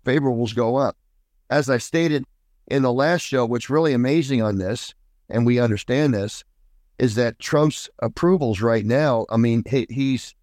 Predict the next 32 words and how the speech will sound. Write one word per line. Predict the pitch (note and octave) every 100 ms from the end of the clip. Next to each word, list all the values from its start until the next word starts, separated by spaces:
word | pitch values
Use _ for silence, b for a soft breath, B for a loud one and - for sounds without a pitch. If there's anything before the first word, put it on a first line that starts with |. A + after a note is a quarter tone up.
| -
literally | A#2 D3 F#3+ D#3+ A#2 A2+
picked | - D#3+ - B2+
up | A2+
ten | - E3 D3+
percent | D3 - C#3+ C3+
with | A#2 G#2
women, | A2 G#2 F#2 A2 - _ _ _ _ _
fifteen | E3 F3 - E3 E3+
percent | - B2+ - C3 B2+ -
among, | A#2 A#2+ A#2+ A2+ A#2+ -
among, | A2+ A2+ A#2 A2+ A2 -
um, | G#2+ G2+ F#2+ - _ _ _ _ _ _ _
uh, | A2 G#2+ G2+
suburban | - A2+ B2+ D3+ C3 G#2
women, | F#2 F2+ A#2 -
okay? | G#2 G2+ A#2 G#2+ A#2+
I |
mean, | A#2 A#2
th-, | D3+ C#3
these | F3 D#3
are |
things | C3 C3 B2+
that | B2 A2+
we | B2
know. | B2+ E3+ D#3+ - _ _ _ _ -
I | A2+
just | C#3+ C3
think | C3+ B2
it's | A2
a | A#2+
compelling | B2 A2+ B2 B2+ B2
point. | - E3+ C#3